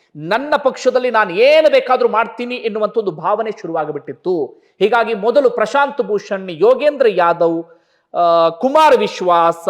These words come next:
ಅಶುತೋಷ್, ಇಂಥ ಒಳ್ಳೊಳ್ಳೆ ಲೀಡರ್‌ಗಳು ಆಮ್ ಆದ್ಮಿ ಪಕ್ಷದಿಂದ ಹೊರಗಡೆ ಹೋಗ್ಬಿಟ್ರು. ಅವರೆಲ್ಲರೂ ಕೂಡ ಆಮ್ ಆದ್ಮಿ ಪಕ್ಷದ ವಿರುದ್ಧ ಭ್ರಷ್ಟಾಚಾರದ ಆರೋಪ ಮಾಡಿದ್ರು. ಅರವಿಂದ್ ಕೇಜ್ರಿವಾಲ್ ಬದಲಾಗ್ತಿದ್ದಾರೆ ಎನ್ನುವಂತ ಆರೋಪ ಮಾಡಿದ್ರು. ಪಕ್ಷದಲ್ಲಿ ಹೈಕಮಾಂಡ್ ನಿಲುವು ಬಂದಿದೆ ಎನ್ನುವಂತ ಆರೋಪ ಮಾಡಿದ್ರು.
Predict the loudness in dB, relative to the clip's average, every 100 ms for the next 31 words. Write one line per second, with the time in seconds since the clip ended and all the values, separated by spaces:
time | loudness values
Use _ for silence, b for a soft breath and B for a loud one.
0 | -2 -2 -2 -2 -2 -2 -4 -6 -2 0
1 | 0 -2 -4 0 2 2 0 2 2 2
2 | -4 -8 0 2 2 0 -4 -8 -8 -4
3 | -4 -2 -4 -4 -4 -6 -8 -10 -12 -8
4 | -6 -6 -8 b b 2 4 4 2 2
5 | 2 2 2 2 0 -4 -2 0 0 2
6 | 0 -2 0 -2 0 -2 -2 0 0 0
7 | -2 -4 -6 -8 -6 -6 -8 B -2 0
8 | 2 -2 2 0 4 2 2 2 2 2
9 | -2 0 0 0 -2 -4 0 0 0 -4
10 | -4 -4 -4 -4 -4 -4 -10 b b -2
11 | 0 0 2 4 2 2 2 2 2 2
12 | 2 0 0 0 0 0 0 -4 -4 -2
13 | -2 -2 -6 -6 -8 -6 -6 -6